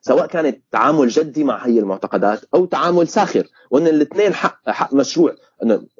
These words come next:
نعطي مثال، مثلًا الفرق بين الكوميديا أو فيلم وثائقي عن طائفة إكس من الناس.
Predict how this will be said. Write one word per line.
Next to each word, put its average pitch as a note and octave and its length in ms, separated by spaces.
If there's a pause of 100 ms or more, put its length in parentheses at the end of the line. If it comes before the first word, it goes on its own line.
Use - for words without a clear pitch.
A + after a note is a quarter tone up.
(420)
نعطي D3+ 240
مثال، D#3 280
مثلًا A#2+ 220
الفرق D3 240
بين B2 180
الكوميديا D#3 600 (340)
أو F3+ 120
فيلم E3 260
وثائقي D3+ 520 (360)
عن D#3 300 (240)
طائفة D3 400
إكس - 320
من G#2 120
الناس. F#2 500